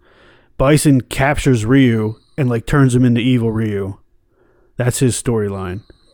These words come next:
And that's, at some point, he's trying to take his body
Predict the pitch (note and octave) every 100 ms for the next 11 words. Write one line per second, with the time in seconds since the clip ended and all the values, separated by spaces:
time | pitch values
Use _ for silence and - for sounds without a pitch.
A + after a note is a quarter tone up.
0 | - D3+ A2+ G#2+ F#2+ _ _ _ _ _
1 | _ _ _ _ - - A#2+ A2+ - -
2 | - - _ _ _ B2+ - D3+ C3+ -
3 | C3+ B2+ B2+ - C3+ A#2+ - B2 A#2 G2+
4 | B2 A#2 G#2+ G2+